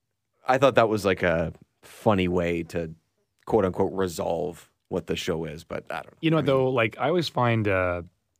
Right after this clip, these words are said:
Speaker 2: endings are always gonna be tough, because I don't know about
Speaker 1: Yeah.
Speaker 2: you, but
Speaker 1: Especially
Speaker 2: when I
Speaker 1: for a
Speaker 2: read a
Speaker 1: show
Speaker 2: book,
Speaker 1: that's so beloved and so, like,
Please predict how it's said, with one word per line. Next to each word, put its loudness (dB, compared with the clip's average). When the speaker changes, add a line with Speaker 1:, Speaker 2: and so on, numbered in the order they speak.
Speaker 2:
endings 2
are -2
always 0
gonna -2
be -4
tough, -4
because -2
I 0
don't 0
know 2
about -2
Speaker 1:
Yeah. 0
Speaker 2:
you, 0
but 2
Speaker 1:
Especially 4
Speaker 2:
when 4
I 4
Speaker 1:
for 6
a 6
Speaker 2:
read 4
a 4
Speaker 1:
show 4
Speaker 2:
book, 6
Speaker 1:
that's -2
so 0
beloved 0
and -10
so, -6
like, -8